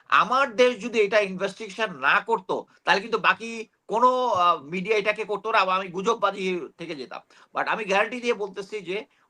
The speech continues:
বর্তমানে ডিসিশন হচ্ছে জাতীয় পার্টির মাধ্যমে আওয়ামী লীগ আসবে। এটা আমাদের কোনোভাবেই আমি মেনে নিতে পারবো না, আমরা কেউ মেনে নিতে পারবো না। এবং বর্তমানে সরকার যে এই যে নূরের দল যে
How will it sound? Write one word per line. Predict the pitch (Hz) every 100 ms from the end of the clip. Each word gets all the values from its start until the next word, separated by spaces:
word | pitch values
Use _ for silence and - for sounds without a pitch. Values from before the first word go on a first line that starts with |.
| -
বর্তমানে | 151 156 202 202
ডিসিশন | 175 170 208
হচ্ছে | 202 196
জাতীয় | 170 127 - 196
পার্টির | 190 185 185 202 196 _ -
মাধ্যমে | 139 160 226 226
আওয়ামী | 156 160
লীগ | 196 190
আসবে। | 180 165 240 - _ _
এটা | 160 160
আমাদের | 170 175 185 180
কোনোভাবেই | 160 175 185 196 190
আমি | 156 147
মেনে | 143 160
নিতে | 175 160
পারবো | 165 160 175
না, |
আমরা | 151 131 175
কেউ | 202 214
মেনে | 196 190
নিতে | 190
পারবো | 190 185 208
না। | 165
এবং | 170 190 - - _ _
বর্তমানে | - 170 - 214 220 220
সরকার | 180 175 - 214 202
যে | 196 233 226 -
এই | 175 190
যে | 214
নূরের | 165 170 202 185
দল | 190 190
যে | 185 208